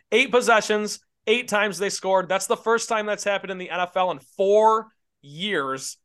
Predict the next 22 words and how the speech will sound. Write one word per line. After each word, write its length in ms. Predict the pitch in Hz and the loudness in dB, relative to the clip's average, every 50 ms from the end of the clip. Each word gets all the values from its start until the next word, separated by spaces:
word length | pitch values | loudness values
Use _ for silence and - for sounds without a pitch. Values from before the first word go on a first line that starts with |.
| _ _ - | _ _ -10
and 100 | 160 170 | -4 0
the 60 | 180 | 2
Lions 400 | 175 180 190 196 196 190 165 156 | 4 4 4 4 2 0 -2 0
now 180 | 190 190 185 190 | 2 4 4 4
have 80 | 180 | 2
the 60 | 180 | 0
most 300 | 180 185 185 185 180 - | -2 0 0 0 -2 -2
thirty-plus 480 | - 190 190 180 175 - 175 175 - - | -4 -4 -4 -6 -6 -4 -4 -4 -4 -4
point 200 | - 180 175 151 | -6 -8 -6 -6
games 280 | 156 170 170 160 143 156 | -6 -6 -6 -6 -8 -8
in 40 | |
the 60 | 151 143 | -6 -4
league 300 | 156 156 151 151 139 113 | -4 -2 -2 -2 -4 -4
at 180 | 117 135 - | -8 -8 -8
six. 560 | - - - - 160 143 - - - - - - _ _ - | -8 -6 -4 -2 -2 -4 -4 -4 -8 -8 -8 -12 _ _ -16
So 260 | - - 156 147 143 | -8 -2 0 2 2
that, 160 | 156 170 165 | 2 2 2
I 60 | 175 | 2
mean, 140 | 185 202 208 | 2 2 2
that, 180 | 226 240 196 180 | 2 2 2 4
that'll 220 | 220 233 240 208 | 2 4 4 6
work. 280 | 262 285 240 - - | 4 4 4 2 -2